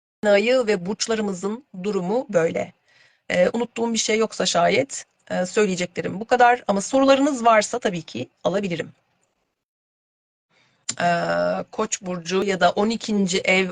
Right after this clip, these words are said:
aktivasyonunda dua etmek, meditasyon yapmak, yoga, e, ya da artık inançlarınızla ilgili, inançlarınız doğrultusunda bir takım şeyler yapmak söz konusu,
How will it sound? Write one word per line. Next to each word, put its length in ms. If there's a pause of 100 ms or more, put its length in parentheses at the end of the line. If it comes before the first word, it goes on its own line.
aktivasyonunda 1040 (600)
dua 300
etmek, 580 (800)
meditasyon 1000 (180)
yapmak, 540
yoga, 540 (240)
e, 60 (500)
ya 200
da 320 (160)
artık 480 (100)
inançlarınızla 1000
ilgili, 420
inançlarınız 680
doğrultusunda 640
bir 60
takım 240
şeyler 360
yapmak 420
söz 220
konusu, 460